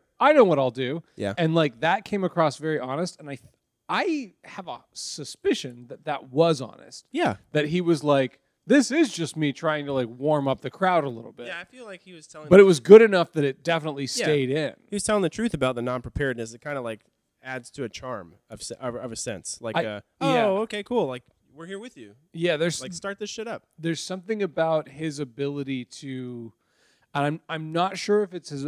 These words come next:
Speaker 1: his ability to f-, to accurately or, like, adequately mask the, the preparation that he does.
Speaker 2: Or diagnose it.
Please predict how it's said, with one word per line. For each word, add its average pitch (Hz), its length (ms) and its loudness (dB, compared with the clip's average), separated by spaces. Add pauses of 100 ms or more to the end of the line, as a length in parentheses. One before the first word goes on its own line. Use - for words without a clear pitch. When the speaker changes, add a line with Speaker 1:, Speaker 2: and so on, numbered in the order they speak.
(160)
Speaker 1:
his 139 240 -8
ability 139 520 -2
to 135 240 -4
f-, - 200 -14 (200)
to 127 360 -4 (400)
accurately 139 840 -4
or, 156 260 -2
like, 127 340 -6 (640)
adequately 151 560 0
mask 131 720 -6 (800)
the, 131 200 0 (420)
the 143 100 -12
preparation 143 640 0
that 120 80 -8
he 113 100 -8
does. 139 640 -2 (220)
Speaker 2:
Or 139 120 2
diagnose 131 480 2
it. 82 140 -12